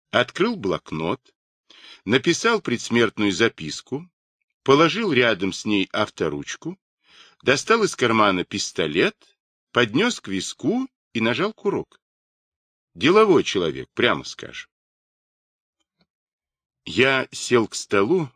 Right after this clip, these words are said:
в то же кресло, в котором сидел свои последние минуты Мигун.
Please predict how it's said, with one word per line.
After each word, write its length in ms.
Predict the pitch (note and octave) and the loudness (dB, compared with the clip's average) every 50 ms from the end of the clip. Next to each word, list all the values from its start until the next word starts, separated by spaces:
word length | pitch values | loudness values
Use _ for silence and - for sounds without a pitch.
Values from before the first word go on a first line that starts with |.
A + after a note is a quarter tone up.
| _ | _
в 60 | - - | -8 -2
то 140 | - G2+ | 0 0
же 160 | F#2+ E2+ E2 - | 0 0 -4 -8
кресло, 560 | - - G#2+ C#3+ E3+ - - - D3+ D3+ C#3+ | -6 -4 -2 -2 -2 -4 -6 -8 -8 -8 -8
в 80 | - | -8
котором 380 | - - D3 - - - B2+ A#2+ | -8 -8 -6 -4 -4 -4 -4 -4
сидел 560 | - - - D#2 C#2 E2+ G#2 A#2 A#2 - - _ | -6 -10 -12 -8 -4 -2 -2 -2 -2 -4 -8 _
свои 320 | - - - - F2+ E2 D#2 | -18 -12 -6 -4 -4 -4 -4
последние 580 | - E2+ D#2 - - G2 A2 G#2 F#2 G2+ G2 | -4 -6 -8 -6 -8 -8 -10 -8 -8 -8 -6
минуты 460 | F#2 F2 E2 D#2 E2 G2+ - - - F#2+ | -6 -6 -6 -6 -6 -8 -10 -10 -10 -8
Мигун. 500 | G#2 A2 G2 - - C#2 - F2 - | -8 -8 -10 -12 -16 -18 -18 -20 -20